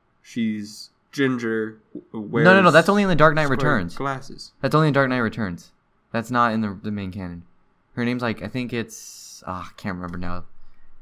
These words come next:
Speaker 2: That's, that was the only one I could think of other than the main Robins, was that one. But she's not,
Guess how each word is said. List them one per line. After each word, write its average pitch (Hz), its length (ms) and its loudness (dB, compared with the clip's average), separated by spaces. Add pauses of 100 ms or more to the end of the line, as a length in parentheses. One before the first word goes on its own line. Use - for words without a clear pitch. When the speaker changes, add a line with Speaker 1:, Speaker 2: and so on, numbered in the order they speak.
(220)
Speaker 2:
That's, 123 200 -2
that 139 160 8
was 147 100 2
the 127 100 0
only 117 240 4
one 107 160 2
I 98 80 -2
could 101 120 -6
think 101 200 -4
of 92 160 -4
other 95 220 0
than 92 140 -4
the 90 60 -6
main 90 220 -6
Robins, 85 500 -10
was 92 140 -8
that 85 200 -6
one. 87 240 -8 (800)
But 90 220 -4
she's 107 200 -2
not, 90 280 -4